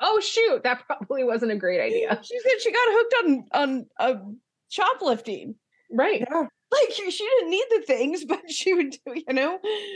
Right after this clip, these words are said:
Speaker 2: because she was so, probably was so restricted, you know, "Oh,
Speaker 1: Yeah.
Speaker 2: it's like, it's like the baby on the blanket. Well, oh,
Speaker 1: Yeah.
Speaker 2: I'm gonna take the things now.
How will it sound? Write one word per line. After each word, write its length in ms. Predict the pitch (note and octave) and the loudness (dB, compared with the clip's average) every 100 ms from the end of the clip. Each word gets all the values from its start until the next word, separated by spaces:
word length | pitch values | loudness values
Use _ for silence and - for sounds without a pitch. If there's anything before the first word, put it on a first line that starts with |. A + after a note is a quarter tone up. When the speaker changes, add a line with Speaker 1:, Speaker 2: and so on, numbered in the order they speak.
| F4 D4 | -8 -2
Speaker 2:
because 280 | E4 G4 F#4 | 0 0 2
she 120 | F4+ | 0
was 180 | D#4+ - | 0 0
so, 140 | C#4+ | -2
probably 500 | - C#4 F#4+ C4+ B3 | 0 0 2 2 2
was 220 | A3+ A3+ | 0 -2
so 140 | B3 G#3+ | 0 0
restricted, 720 | A3+ - F#4 - A3+ F#3+ F#3+ | 0 -2 -6 -2 -2 -2 -4
you 140 | - G#3 | -6 -2
know, 200 | F#3+ G3 | -2 0
"Oh, 120 | - | 2
Speaker 1:
Yeah. 80 | F4+ | 2
Speaker 2:
it's 100 | - | 0
like, 200 | B3+ A#3 - | -2 -2 -4
it's 220 | A#3 G#3+ | -8 -2
like 180 | B3 A#3+ | -2 0
the 80 | A3+ | 0
baby 340 | G#3 G#3+ A#3 | 0 0 2
on 140 | A#3+ | 2
the 60 | A#3 | 2
blanket. 480 | A3+ E4 F#4 E3+ - | 0 -2 -2 -4 -4
Well, 180 | G#3 A#3+ | -4 -2
oh, 260 | C3 - - | 2 2 2
Speaker 1:
Yeah. 60 | F3+ | 2
Speaker 2:
I'm 140 | A3 | 2
gonna 180 | A#3+ A3 | 0 0
take 260 | B3+ D4 B3 | -4 -4 -4
the 80 | |
things 360 | G3+ F3 D3+ C#3+ | -4 -2 -2 -2
now. 420 | E3 B3+ E3 E3 | -2 0 -2 -4